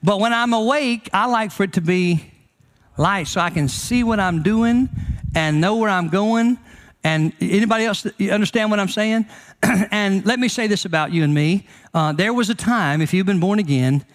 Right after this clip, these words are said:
there was a time that you were darkness. Did you know that? Now, if you've been going here for a while, you've heard that before. We, we didn't just hang out in the darkness. We,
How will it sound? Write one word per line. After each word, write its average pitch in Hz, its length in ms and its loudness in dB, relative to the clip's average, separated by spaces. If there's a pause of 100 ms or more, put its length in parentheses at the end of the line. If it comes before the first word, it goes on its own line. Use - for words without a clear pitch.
(320)
there 156 120 0
was 180 140 0
a 196 60 0
time 175 340 0
that 139 100 0
you 180 200 0
were 165 520 0 (680)
darkness. 120 680 -4
Did 139 140 -2
you 196 80 2
know 196 160 2
that? 202 280 0 (920)
Now, 202 380 0 (140)
if 185 260 -2
you've 226 100 2
been 294 120 0
going 381 200 0
here 233 120 0
for 190 100 -2
a 175 40 0
while, 160 180 2
you've 196 180 0
heard 247 200 0
that 156 120 -2
before. 135 300 -2
We, 247 200 0
we 247 260 0
didn't 247 200 0
just 170 360 -2
hang 208 220 0
out 277 160 0
in 262 80 2
the 175 60 2
darkness. 139 640 -2 (840)
We, 202 560 0